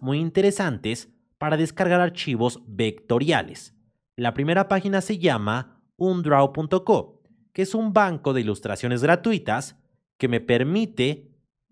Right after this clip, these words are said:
descargar ilustraciones S V G o vectoriales. Por ejemplo,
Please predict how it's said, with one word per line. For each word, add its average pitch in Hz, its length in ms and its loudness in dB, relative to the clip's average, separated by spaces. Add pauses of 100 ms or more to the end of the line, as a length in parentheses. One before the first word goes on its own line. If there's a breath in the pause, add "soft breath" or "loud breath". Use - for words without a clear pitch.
descargar 143 540 0
ilustraciones 160 920 0
S 104 280 -4
V 165 160 0
G 175 400 -2
o 127 80 -2
vectoriales. 135 800 0 (240)
Por 220 160 0
ejemplo, 214 680 0